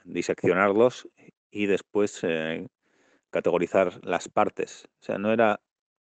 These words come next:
tanto un ejercicio entomológico como, como, eh, tenía un libro que decía, eh, patas de no sé qué, eh, ojos de no sé cuánto, eh, vientres de tal.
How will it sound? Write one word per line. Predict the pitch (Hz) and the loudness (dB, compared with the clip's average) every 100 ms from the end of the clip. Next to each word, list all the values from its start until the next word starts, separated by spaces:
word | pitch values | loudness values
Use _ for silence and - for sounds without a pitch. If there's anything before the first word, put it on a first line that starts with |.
| - | -8
tanto | 95 104 | -4 -2
un | 101 | -2
ejercicio | 104 90 95 | -2 -2 0
entomológico | 90 90 92 95 107 117 | 0 0 0 0 2 2
como, | 104 90 87 - _ _ _ _ _ _ _ _ _ _ - | 2 2 -2 -4 _ _ _ _ _ _ _ _ _ _ -10
como, | - 92 92 - - _ 64 110 104 | -2 -2 -2 -6 -18 _ -18 -8 -4
eh, | 104 98 101 104 | -2 0 0 0
tenía | 95 101 113 | 0 0 4
un | |
libro | 110 117 | 6 8
que | 98 | 6
decía, | 87 92 90 | 6 4 4
eh, | 85 | 2
patas | 117 120 120 | 2 4 6
de | 101 92 | 4 0
no | |
sé | 90 80 | -2 0
qué, | 85 - _ _ _ _ _ | 0 -2 _ _ _ _ _
eh, | - 85 87 | -10 -4 2
ojos | 110 - 120 | 2 4 4
de | 98 | 2
no | |
sé | 85 | -4
cuánto, | - 95 90 - - - | 0 0 0 -10 -16 -12
eh, | 92 87 85 - - - | -8 -6 -6 -10 -12 -12
vientres | - 107 131 139 | 0 2 4 4
de | 110 92 | 2 2
tal. | 104 82 | 2 2